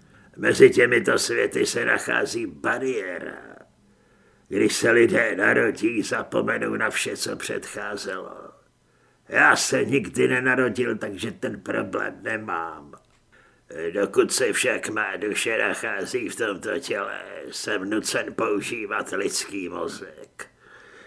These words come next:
Je tak spolehlivý, jak jen hrouda elektricky nabitého tuku a proteinu může být, ale maso nedokáže plně porozumět předchozímu světu.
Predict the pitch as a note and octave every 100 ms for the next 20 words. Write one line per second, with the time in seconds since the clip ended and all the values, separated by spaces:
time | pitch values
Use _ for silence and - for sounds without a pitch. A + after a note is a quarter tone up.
0 | - _ - A#2 A#2+ C3 - - A#2+ C3+
1 | B2 - C3 B2 A#2+ A#2 - B2+ G#2 A2+
2 | A#2 B2 A#2+ A2+ A2+ A2+ - - G2+ -
3 | A#2+ A2 G#2+ G#2 G2+ A#2 A2 G#2+ G2+ -
4 | A2 - A#2 G#2 - A2 G#2 - G#2 G#2
5 | G2 F#2 F#2+ G2 - G2+ G2+ G#2 A#2 G#2+
6 | - G2+ G2 F#2+ F#2 G2+ - - F#2 F2+
7 | F#2 F#2+ - G2+ F#2 E2+ G2 G2 G2+ G2
8 | G#2 - G2 G2 - - F#2+ - - -
9 | - - - - A#2+ A2 F#2 - G2+ G2
10 | G2 - - D#2+ E2 -